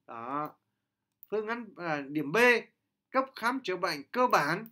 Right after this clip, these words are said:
Đó, chúng ta để ý cái chữ cơ bản này. À, ta cứ xem như là, à, nó, nó nâng lên cơ bản rồi đấy. À, thực hiện nhiệm vụ khám chữa bệnh, à, điều trị ngoại trú, nội trú,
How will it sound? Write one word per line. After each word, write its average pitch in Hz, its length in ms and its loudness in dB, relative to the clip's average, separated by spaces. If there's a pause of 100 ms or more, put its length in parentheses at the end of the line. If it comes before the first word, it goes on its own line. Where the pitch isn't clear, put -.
(160)
Đó, 135 380 -6
chúng 180 200 -12
ta 180 140 -6
để 135 220 -6
ý 147 360 -2
cái 202 140 -8
chữ 135 180 -6
cơ 185 120 -4
bản 131 260 -4
này. 147 200 -2 (640)
À, 120 140 -10
ta 165 260 -6
cứ 220 60 -2
xem 190 300 -4
như 175 120 -4
là, 139 300 -2 (380)
à, 113 540 -10
nó, 170 160 -4
nó 180 140 -8
nâng 202 240 0
lên 190 140 -2
cơ 185 140 0
bản 156 220 -2
rồi 185 140 -2
đấy. 175 120 -6 (200)
À, 113 220 -14 (360)
thực - 260 -2
hiện 190 220 0
nhiệm 170 240 -2
vụ 160 280 -4 (360)
khám 254 300 -2
chữa 190 140 -4
bệnh, 185 240 2 (480)
à, 135 220 -6
điều 175 440 4
trị 170 240 -4
ngoại 151 340 -4
trú, 220 320 -6
nội 170 280 -4
trú, 202 240 -6